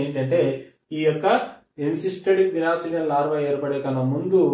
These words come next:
కోపులేషన్ ఏ విధంగా జరుగుతుంది అంటే రెండు ఏ విధంగా కోపులేట్ అవుతున్నాయి, తర్వాత ఫెర్టిలైజేషన్ ఏ విధంగా జరుగుతుంది, ఫెర్టిలైజేషన్ జరిగిన తర్వాత క్యాప్సూల్ ఫార్మేషన్ ఏ విధంగా జరుగుతుంది, క్యాప్సూల్ ఏంటి, ఏ విధంగా స్ట్రక్చర్ ఉంది, దాని లోపల జెర్మ్ సెల్స్ ఏ విధంగా ఏర్పడుతున్నాయి. ఈ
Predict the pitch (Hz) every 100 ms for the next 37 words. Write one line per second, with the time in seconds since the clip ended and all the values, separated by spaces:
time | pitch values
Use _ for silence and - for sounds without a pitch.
0 | 139 147 156 160 170 165 151 139 139 139
1 | 139 131 127 127 127 117 117 135 147 147
2 | 135 147 156 135 139 - _ - 127 139
3 | 139 147 208 - 135 135 139 139 127 123
4 | 123 117 117 135 147 151 - 143 156 160
5 | 156 151 147 131 131 135 131 127 117 113
6 | 120 113 127 131 156 156 151 147 139 113
7 | 117 165 165 170 170 - - 120 127 -
8 | 175 - 139 139 135 135 123 123 123 117
9 | 117 117 120 113 107 104 - _ 143 135
10 | - 165 135 123 135 135 120 117 127 123
11 | 127 135 - 117 127 117 117 110 101 110
12 | 120 131 131 143 160 - - _ 120 127
13 | 156 165 175 160 156 143 139 139 135 127
14 | 127 123 131 117 117 151